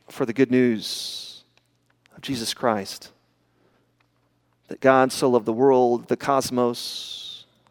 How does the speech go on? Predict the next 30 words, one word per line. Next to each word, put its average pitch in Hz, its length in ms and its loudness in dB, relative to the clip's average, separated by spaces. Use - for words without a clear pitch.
that 123 100 0
he 127 60 4
invites 139 340 4
all 147 240 2
nations, 147 640 0
all 139 240 0
ethnicities 135 1400 -4
to - 100 -10
come 131 540 -4
and 117 120 -10
bow 120 140 2
down 123 300 -2
their 127 100 -2
knees 110 800 -10
to - 100 -16
worship 120 400 -8
you, 110 160 -8
Lord. 104 320 -8
For 147 100 2
we've 135 140 4
all 147 180 10
been 135 180 4
created 143 360 2
in 135 120 4
your 120 140 0
image, 135 560 -4
fearfully 135 520 -4
and 117 140 -6
wonderfully 135 460 -4
made. 110 400 -6